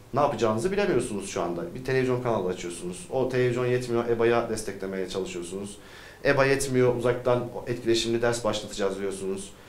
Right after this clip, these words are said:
E, sonra ardından, e, diğer eğitim alanlarıyla ilgili içerikler de ekleyeceğiz eba'ya diyorsunuz. Şu an ne yapacağınızı bilmiyor vaziyettesiniz. Neden?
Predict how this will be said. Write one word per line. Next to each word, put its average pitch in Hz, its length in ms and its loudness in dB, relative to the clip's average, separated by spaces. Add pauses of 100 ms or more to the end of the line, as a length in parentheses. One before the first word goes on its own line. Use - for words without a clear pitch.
(260)
E, 107 240 -2
sonra 135 300 4
ardından, 127 680 6 (320)
e, 120 120 -2
diğer 127 240 6 (320)
eğitim 117 320 2
alanlarıyla 123 440 6
ilgili 120 420 0
içerikler 117 500 4
de 107 120 6
ekleyeceğiz 104 640 -4
eba'ya 101 300 -2
diyorsunuz. 98 420 -4
Şu 147 80 4
an 127 120 2
ne 143 40 4
yapacağınızı 110 480 0
bilmiyor 107 300 -2
vaziyettesiniz. 92 600 -4
Neden? 147 280 2